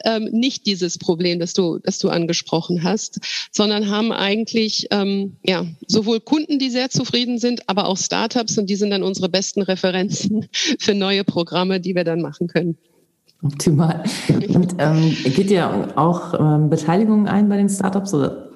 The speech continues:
Speaker 2: macht ihr das nicht?
Speaker 1: Wir haben Investments gemacht. Ähm, wir sind ein bisschen mehr als dreißig Investments, die, die wir gemacht haben. Ähm, weltweit auch. Also wir unterstützen, aber die kommen dann genauso in unser Ökosystem rein, wie die Startups, mit denen wir dann,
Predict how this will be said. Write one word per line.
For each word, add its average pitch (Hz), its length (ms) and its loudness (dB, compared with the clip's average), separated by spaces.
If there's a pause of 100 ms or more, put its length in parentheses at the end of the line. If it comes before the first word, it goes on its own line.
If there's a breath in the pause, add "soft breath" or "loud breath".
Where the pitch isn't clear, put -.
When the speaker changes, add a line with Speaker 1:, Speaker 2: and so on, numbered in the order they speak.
Speaker 2:
macht 160 420 2
ihr 151 60 4
das - 160 0
nicht? 143 220 -2 (120)
Speaker 1:
Wir 220 300 0
haben 285 240 2
Investments 247 800 -2
gemacht. 208 680 -2
Ähm, 220 420 0
wir 202 80 -2
sind 208 240 -2
ein 214 100 0
bisschen 220 280 -4
mehr 202 160 0
als 190 180 -4
dreißig 214 500 -2
Investments, 214 760 -2
die, 196 500 0
die 180 200 0
wir 190 180 0
gemacht 180 600 -4
haben. 254 600 0 (720)
Ähm, 202 400 0 (480 loud breath)
weltweit 190 960 -2
auch. 247 460 -2 (300 loud breath)
Also 202 200 0
wir 190 140 0
unterstützen, 208 640 -2
aber 208 160 -2
die 208 140 -2
kommen 226 260 -2
dann 208 160 -2
genauso 196 420 0
in 196 120 -4
unser 185 360 -2
Ökosystem 190 680 -2
rein, 180 400 -2
wie 190 100 0
die 185 160 -2
Startups, 180 640 -2
mit 175 120 -2
denen 185 220 0
wir 180 140 -2
dann, 175 400 -2